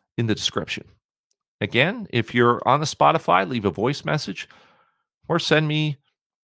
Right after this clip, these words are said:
a link to your voice message in the Googly Drives, whatever it is.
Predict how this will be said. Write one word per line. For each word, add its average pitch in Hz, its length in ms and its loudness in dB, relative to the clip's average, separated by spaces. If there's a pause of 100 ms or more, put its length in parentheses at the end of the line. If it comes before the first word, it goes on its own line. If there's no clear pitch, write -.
(120)
a - 80 -2
link 139 340 0
to 117 120 -2
your 107 140 2
voice 98 300 2
message 95 340 -2
in 98 60 -4
the 98 60 0
Googly 135 380 2
Drives, 73 420 -8
whatever 160 440 2
it 82 60 -4
is. - 380 -12